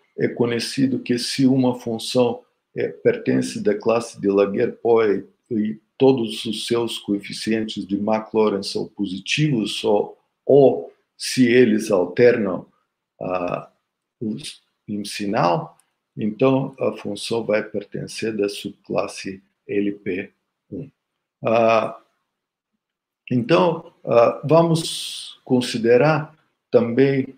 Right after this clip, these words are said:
ah, trans-, transformadas de Fourier, ah, gerais, de núcleos que pertencem a L um, quer dizer que são, ah, funções que são integráveis no, na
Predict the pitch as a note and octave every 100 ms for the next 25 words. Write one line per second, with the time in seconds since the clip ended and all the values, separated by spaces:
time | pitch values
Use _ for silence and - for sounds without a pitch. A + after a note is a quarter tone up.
0 | - G#2+ G2 G2 - A2 G#2+ - - _
1 | A#2+ A2 A2 G#2+ G#2 B2+ A#2+ A2+ A2 -
2 | - - - C3 G#2+ G#2+ A2 G#2+ G#2+ A#2
3 | G#2+ - _ _ _ _ - G2 F#2+ G#2
4 | F#2+ D2 E2 G#2+ A2+ G2+ G#2 A#2+ A#2+ A#2
5 | A2+ A2 - - - - - - A2 -
6 | G#2 A#2+ A#2+ A#2 A2 G#2 G2 - _ -
7 | F#2+ F2+ - - A2 G#2+ G#2 C#3+ E3+ -
8 | A2 G#2 G#2 A#2+ - G2+ - G2+ G2 _
9 | _ _ _ A2+ G#2 - _ A#2+ G#2+ A#2
10 | A#2 - A2 - A2 F#2+ F#2+ F#2 - F#2+
11 | F2+ F2+ - G#1+ - _ _ _ _ -
12 | G2+ A2 -